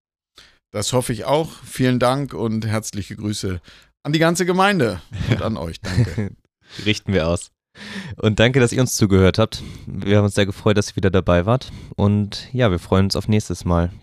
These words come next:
Speaker 3: Wenn ihr Gedanken zu der Folge hattet, dann schreibt uns super gerne eine Mail. Wir kriegen immer wieder welche und beantworten auch alle fleißig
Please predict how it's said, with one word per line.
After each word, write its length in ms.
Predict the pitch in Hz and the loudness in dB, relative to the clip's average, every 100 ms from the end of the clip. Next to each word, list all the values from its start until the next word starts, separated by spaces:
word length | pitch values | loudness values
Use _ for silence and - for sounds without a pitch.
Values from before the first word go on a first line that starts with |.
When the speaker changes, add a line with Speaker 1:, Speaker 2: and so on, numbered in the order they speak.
| - | -4
Speaker 3:
Wenn 100 | 98 | 0
ihr 60 | |
Gedanken 360 | 95 98 101 107 | 2 2 2 0
zu 300 | - 110 107 | 4 6 8
der 100 | 104 | 6
Folge 340 | - 117 120 120 | 4 2 6 4
hattet, 360 | 117 120 - _ - - - | 4 0 -6 _ -20 -20 -4
dann 160 | - 104 | 2 2
schreibt 280 | - 107 113 | 4 2 4
uns 140 | 117 | 2
super 220 | - 120 117 | 4 4 4
gerne 180 | 110 | 6
eine 120 | 110 104 | 6 6
Mail. 380 | 95 101 131 | 6 4 4
Wir 200 | 113 107 | 2 2
kriegen 300 | 104 - 110 | 0 -4 -2
immer 180 | 104 107 | 2 2
wieder 180 | 110 110 | 2 2
welche 300 | 110 113 120 | 2 2 2
und 200 | 104 - | 2 2
beantworten 500 | 87 85 104 104 - | 2 4 4 2 4
auch 120 | 104 | 2
alle 180 | - 104 | 4 2
fleißig 540 | 98 104 101 131 - | 2 2 2 -2 -6